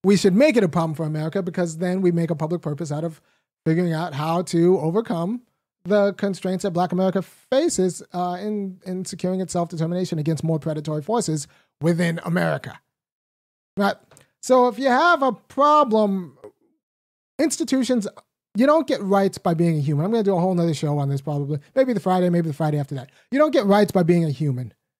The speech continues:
You get rights by joining in institutions that then grant rights. And you get rights by being the kind of thing that can join in institutions that then grant, the content of those rights will be determined by the institutions.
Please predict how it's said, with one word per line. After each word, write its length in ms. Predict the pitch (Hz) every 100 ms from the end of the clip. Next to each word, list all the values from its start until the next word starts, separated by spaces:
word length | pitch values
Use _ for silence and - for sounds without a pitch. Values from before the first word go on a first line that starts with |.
| _ _ _ _ _ _ _
You 100 | 233
get 180 | 233 254
rights 340 | 208 240 233 -
by 160 | 220
joining 380 | 165 208 214 208
in 120 | 202
institutions 760 | 202 196 202 - 175 156 180 160
that 160 | 180
then 180 | 185 175
grant 280 | 160 165 151
rights. 480 | 143 131 - - - _ _ _ _ _ _ _ _ _ _ _ _ _
And 120 | 214 202
you 80 |
get 140 | 233 226
rights 340 | 233 240 233
by 180 | 202 190
being 220 | 190 226
the 100 | 196
kind 400 | 190 - 220 220
of 140 | 208 -
thing 540 | - 226 202 170 156 - _ -
that 160 | 185
can 180 | 185 180
join 340 | 156 190 196 185
in 120 | 180
institutions 800 | 180 - 180 - 170 147 165 156
that 240 | 160 147
then 520 | 156 170 180 165 156 139
grant, 300 | 156 170 -
the 120 | - 160
content 420 | 196 214 175 170
of 100 | 156
those 200 | 160 147
rights 260 | 151 156
will 120 | 160 156
be 240 | 151 156 - _ -
determined 460 | 156 165 160 156
by 160 | 147 151
the 160 | 156
institutions. 580 | 156 139 - 170 131 117